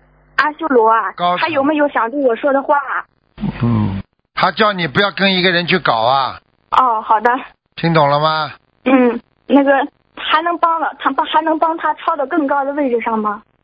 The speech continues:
Speaker 2: 你再给他念一百零二章吧。
Speaker 1: 好的。嗯，他，他是出车祸去世的。
Speaker 2: 知道。
Speaker 1: 他就是因为嗯。
Speaker 2: 他出车祸之前就是嗔恨心太重啊，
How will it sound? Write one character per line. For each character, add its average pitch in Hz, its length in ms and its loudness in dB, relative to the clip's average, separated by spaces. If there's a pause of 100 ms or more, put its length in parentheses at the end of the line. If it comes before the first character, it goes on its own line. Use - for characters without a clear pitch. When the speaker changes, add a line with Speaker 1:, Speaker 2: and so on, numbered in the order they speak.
Speaker 2:
你 156 100 -16
再 202 180 -2
给 170 140 -6
他 175 140 -4
念 180 300 -4
一 185 80 -10
百 156 160 -2
零 135 200 -10
二 147 160 -6
章 117 280 -10
吧。 95 160 -18 (320)
Speaker 1:
好 - 240 -2
的。 - 200 -2 (600)
嗯， 269 300 2
他， 349 260 -2 (300)
他 349 160 2
是 294 180 -2
出 330 200 0
车 339 220 0
祸 311 240 -2
去 269 200 -4
世 262 220 0
的。 220 120 -2 (260)
Speaker 2:
知 139 140 -10
道。 123 320 -2
Speaker 1:
他 294 100 -4
就 285 160 2
是 277 120 -2
因 302 160 0
为 302 120 0 (280)
嗯。 247 400 -2 (160)
Speaker 2:
他 208 280 0 (160)
出 208 180 0
车 196 220 0
祸 190 140 2
之 180 240 -6
前 170 260 -2
就 185 160 -2
是 165 260 -2 (640)
嗔 208 240 -2
恨 190 220 -2
心 180 220 -4
太 165 200 -2
重 170 300 -4
啊， 113 320 -6